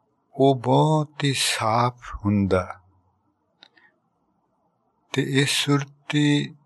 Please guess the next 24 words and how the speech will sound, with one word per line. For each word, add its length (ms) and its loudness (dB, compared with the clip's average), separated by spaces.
ਦੀ 200 0
ਨਿਗਾਹ 520 4
ਹਰ 320 0
ਵਕਤ 600 -4
ਨਿਸ਼ਾਨੇ 800 2
ਤੇ 200 0
ਰਹਿੰਦੀ 460 0
ਕਿ 160 -10
ਮੇਰਾ 340 0
ਨਿਸ਼ਾਨਾ 720 -2
ਆ 380 -8
ਹੈ। 280 -18
ਜੋ 240 2
ਵੀ 120 2
ਡਿਸਾਈਡ 640 0
ਕਰਦੀ, 560 -4
ਉਹ 200 -4
ਸਭ 300 -4
ਕੁਝ 220 -6
ਫੈਸਲਾ 500 -2
ਕਰਦੀ, 540 -10
ਉਹ 80 2
ਸਭ 300 0
ਕੁਛ 580 -2